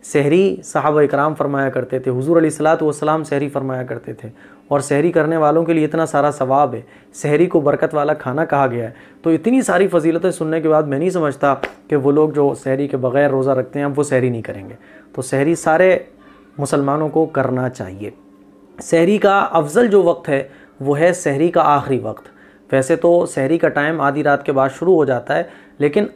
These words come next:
अफजल और बेहतरीन वक्त जो है वो सहरी का आखिरी टाइम, यानी सहरी ख़त्म होने का, सहरी ख़त्म होने का जो टाइम होता है उससे थोड़ी सी देर सहरी करके आप फ्री हो जाएं।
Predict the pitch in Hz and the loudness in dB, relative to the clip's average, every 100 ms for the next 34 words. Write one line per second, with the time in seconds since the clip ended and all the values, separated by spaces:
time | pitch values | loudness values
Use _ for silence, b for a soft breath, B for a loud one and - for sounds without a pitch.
0 | - 175 170 220 165 185 160 143 127 - | -2 -2 0 0 2 0 0 -2 -6 0
1 | 269 120 175 180 - 147 147 139 175 B | 2 2 0 -2 -4 -4 -2 0 -2 B
2 | B B 143 156 - 135 139 165 175 160 | B B 0 0 0 -2 0 0 2 2
3 | 143 131 143 131 113 117 127 151 151 131 | 2 0 -2 -2 -4 -4 -6 -6 -2 -2
4 | 151 170 - 139 160 185 196 B B B | 0 -2 -4 -4 -2 -2 -6 B B B
5 | B - 143 160 170 160 156 - 131 - | B -4 0 2 4 2 0 -4 -8 -2
6 | 139 165 170 160 165 147 151 160 160 156 | 0 2 0 0 -2 -2 -2 0 0 0
7 | 135 160 165 131 139 165 B B - 170 | 0 0 0 0 0 0 B B -12 -4
8 | 208 - 214 247 208 170 175 160 156 147 | -6 -2 0 2 2 2 2 2 0 2
9 | 160 143 147 139 139 135 123 110 107 | 2 2 2 0 0 -2 -2 -2 -8